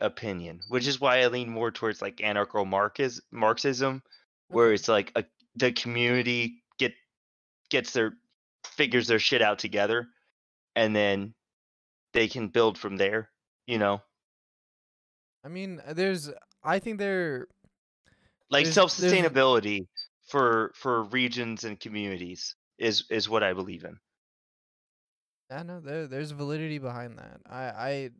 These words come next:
Speaker 2: I, I like the message behind it. Um, I,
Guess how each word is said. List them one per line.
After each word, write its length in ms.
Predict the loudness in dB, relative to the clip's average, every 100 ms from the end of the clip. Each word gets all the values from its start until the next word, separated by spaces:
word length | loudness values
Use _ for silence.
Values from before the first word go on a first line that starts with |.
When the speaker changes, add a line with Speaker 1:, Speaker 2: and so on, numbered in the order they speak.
| _ -6
Speaker 2:
I, 60 |
I 20 | -6
like 540 | -4 -4 -6 -10 -20 _ _
the 80 | -12
message 640 | -6 -6 -6 -12 -14 -20 -16
behind 360 | -14 -14 -16
it. 160 | -20 -20 _
Um, 480 | -12 -10 -12 -16 -20 _ _ _ _ _ _ _ _ _ _ -4
I, 280 | 0 0